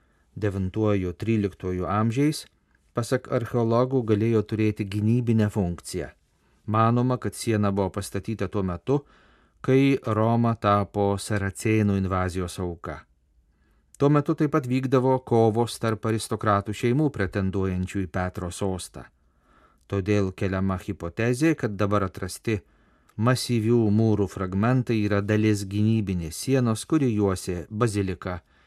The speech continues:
ir gretimus rūmus. Romos valdžia kol kas nepaskelbė, koks likimas laukia radinio. Kasinėjimai galėtų būti uždengti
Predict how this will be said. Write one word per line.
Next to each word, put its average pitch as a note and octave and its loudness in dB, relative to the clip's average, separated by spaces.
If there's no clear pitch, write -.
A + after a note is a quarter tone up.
ir G#2+ -4
gretimus F2+ -6
rūmus. G#2+ -4
Romos C#3 2
valdžia A#2 2
kol G#2+ -2
kas G#2+ -4
nepaskelbė, G#2 -2
koks A#2+ 0
likimas G2+ -2
laukia F2 -4
radinio. E2+ -4
Kasinėjimai D3+ 2
galėtų A2 0
būti G#2+ -2
uždengti G2+ -2